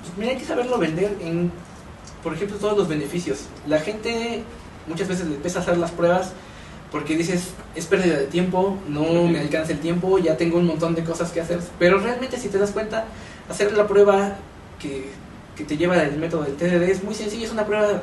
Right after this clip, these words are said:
Speaker 1: súper sencillita, cinco o seis renglones, no te lleva más. Es poquito tiempo, realmente, ¿cuánto le invertirás? ¿Qué te gusta? ¿Cinco o diez minutos por cada una de ellas? Entonces,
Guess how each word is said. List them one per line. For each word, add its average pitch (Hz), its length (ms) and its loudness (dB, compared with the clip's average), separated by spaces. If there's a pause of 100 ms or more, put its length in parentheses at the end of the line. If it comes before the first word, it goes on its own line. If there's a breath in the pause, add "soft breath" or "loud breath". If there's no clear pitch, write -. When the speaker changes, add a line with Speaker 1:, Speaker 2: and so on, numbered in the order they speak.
Speaker 1:
súper - 240 -4
sencillita, 190 480 2
cinco 180 220 0
o 170 40 -2
seis 170 140 2
renglones, 175 400 2
no 160 60 -2
te 156 140 -4
lleva 156 200 2
más. 180 160 -2 (560 loud breath)
Es 185 80 -2
poquito 190 360 0
tiempo, 190 240 4
realmente, 180 360 2
¿cuánto 180 200 2
le 160 80 2
invertirás? 160 480 2 (500)
¿Qué 147 80 -6
te 143 100 -4
gusta? 143 240 -2 (120)
¿Cinco 170 260 -2
o - 40 2
diez 151 160 0
minutos 165 340 -4
por 151 140 -10
cada 156 200 -6
una 156 80 -8
de - 120 -8
ellas? 202 160 -8 (420 loud breath)
Entonces, 175 300 -2